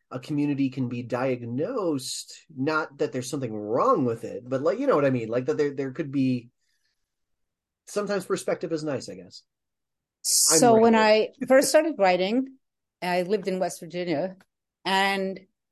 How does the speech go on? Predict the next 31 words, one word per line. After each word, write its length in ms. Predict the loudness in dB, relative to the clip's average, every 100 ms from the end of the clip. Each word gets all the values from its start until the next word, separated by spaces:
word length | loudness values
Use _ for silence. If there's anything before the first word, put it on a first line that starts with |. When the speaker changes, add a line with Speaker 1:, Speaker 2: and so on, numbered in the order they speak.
| _ _ _ -4
Speaker 2:
I 140 | 2
immediately, 640 | 2 2 2 0 0 -2
this 260 | -2 -6 -4
isn't 280 | -6 -4 -4
about 280 | 2 4 4
Ohio 400 | 0 0 2 2
at 60 |
all, 180 | 0 -2
Jeremy. 320 | -4 -6 -4
I'm 180 | -2 -4
sorry. 260 | -4 -2 -2
I'm 140 | -4
gonna 140 | -8
take 240 | -10 -10 -6
a 40 |
long 160 | -4 -4
time 220 | -2 -2
answering 320 | -2 -4 -4
your 100 | -4
question, 380 | -6 -8 -6 -6
I'm 80 | -6
afraid, 320 | -6 -6 -6 -4
but, 160 | -6 -6 _ _ _ -20 -6
uh, 280 | 0 0 0 -8 -20 -20 -20 -20 -20
<laughs> 640 | -20 -20 -18 -18 -20 _
I 240 | 6 6 6
joined 600 | 6 8 8 6 4 0 -4 -18
<laughs> 220 | _ _ 2
West 340 | 6 6 4
Virginia 380 | -2 -2 0 2
Writers, 580 | 2 2 2 -2 -6